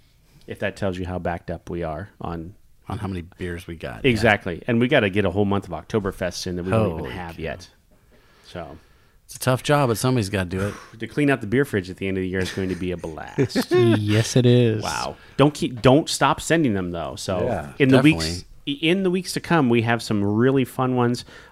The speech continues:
Speaker 1: Uh, I put out a call two, oh my gosh, three, two months ago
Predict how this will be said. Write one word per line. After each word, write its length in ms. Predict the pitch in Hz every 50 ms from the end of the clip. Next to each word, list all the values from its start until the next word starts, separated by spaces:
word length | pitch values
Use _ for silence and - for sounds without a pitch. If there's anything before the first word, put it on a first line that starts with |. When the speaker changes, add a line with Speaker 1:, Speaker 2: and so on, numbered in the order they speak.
| -
Speaker 1:
Uh, 260 | - 104 104 101 95 - -
I 100 | - 117
put 160 | 117 - - 139
out 120 | 127 117
a 60 | 107
call 760 | 104 - - - 113 110 110 110 110 107 104 104 101 104 - _ _ _ _ _ _ -
two, 260 | - - - 113 107 - - - -
oh 180 | 104 98 98 101
my 140 | 95 90 85
gosh, 380 | 82 - - - - - - -
three, 240 | - 107 110 113
two 300 | 113 - - - 123 127
months 260 | 147 160 175 180 - -
ago 380 | 190 185 196 208 240 254 262